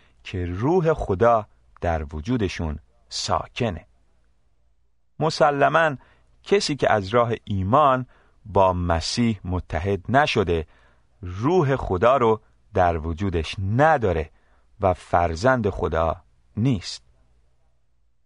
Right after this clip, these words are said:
چنین شخصی با خدا آشتی نکرده و فرزند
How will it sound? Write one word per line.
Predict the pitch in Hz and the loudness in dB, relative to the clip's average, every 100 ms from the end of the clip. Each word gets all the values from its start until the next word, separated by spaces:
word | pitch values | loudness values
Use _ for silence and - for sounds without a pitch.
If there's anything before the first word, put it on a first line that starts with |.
| _ _ _ _ _ | _ _ _ _ _
چنین | - 160 143 120 | -4 -2 0 -2
شخصی | - 160 156 - 123 120 - _ _ _ _ | 0 0 0 -2 -4 -4 -8 _ _ _ _
با | 117 110 | 2 4
خدا | 90 - 101 110 120 - | 0 -2 2 4 4 2
آشتی | 101 85 - - 98 | 0 0 -4 -6 -2
نکرده | 95 156 - 87 80 87 - _ - _ - 95 | 0 0 2 -2 -2 -12 -14 _ -20 _ -10 -2
و | 92 | -2
فرزند | - - 90 87 82 117 127 101 95 | -2 -4 -4 -4 -2 0 0 0 0